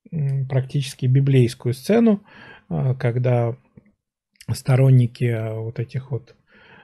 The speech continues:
э, м, бунтовщики, э, нападают на машину с, э, полицейскими, которые перевозят, э, Артура Флека.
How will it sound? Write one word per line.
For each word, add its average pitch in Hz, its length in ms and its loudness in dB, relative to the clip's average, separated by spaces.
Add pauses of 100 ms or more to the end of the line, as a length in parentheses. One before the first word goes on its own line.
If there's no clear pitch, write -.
(260)
э, - 20 -6 (960)
м, 135 580 0
бунтовщики, 139 880 2
э, 123 1080 -2 (480)
нападают 135 680 2
на 120 920 -4
машину 214 720 0 (2000)
с, - 240 -16
э, 135 560 2 (2500)
полицейскими, 139 640 0
которые 135 380 2
перевозят, 135 680 2
э, 143 60 -4
Артура 123 1500 -4
Флека. 131 520 -4